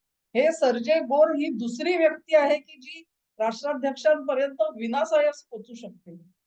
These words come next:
याचाच अर्थ असा की, अ, ट्रम्प यांनी आता जी व्यक्ती भारतामध्ये राजदूत म्हणून पाठवलेली आहे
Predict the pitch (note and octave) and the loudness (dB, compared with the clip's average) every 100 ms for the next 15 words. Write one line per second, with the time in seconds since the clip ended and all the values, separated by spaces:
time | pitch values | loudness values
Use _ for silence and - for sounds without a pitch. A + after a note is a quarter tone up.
0 | _ A#3 B3 F4 F#4+ F4 C4 D4+ D4 F4+ | _ -6 2 2 4 0 -2 -4 -2 0
1 | C4 C#4 A3 B3 D4+ _ D4 E4+ A4+ _ | 0 -2 -4 -4 -10 _ -18 -18 -18 _
2 | _ _ _ G#3 G#3 A3+ A3 A#3 A3+ - | _ _ _ -4 0 0 -4 -14 -8 2
3 | D#4+ G4+ G4+ E4 D#4 D4 E4 - A3 A3 | 4 4 0 2 2 2 -4 -4 -4 -2
4 | A#3+ B3+ D4+ D#4 A#3+ G3 G3 D4 E4 C#4 | -2 -2 -2 -6 -8 -6 -6 -6 -2 0
5 | C4 - D4+ E4 D#4+ G#3+ G#3 G3+ G3+ C#4 | 0 -4 -8 -6 -6 -4 -2 -2 0 -2
6 | C4 A3+ C#4 C4 G#3+ F#3+ G3 A3+ - F#4 | -2 0 0 2 0 -2 -4 -8 -8 -6
7 | F#4 F4 B3+ C4 B3 B3 A#3 G#3 F3 F#3 | -4 -2 -2 2 4 2 2 0 0 -2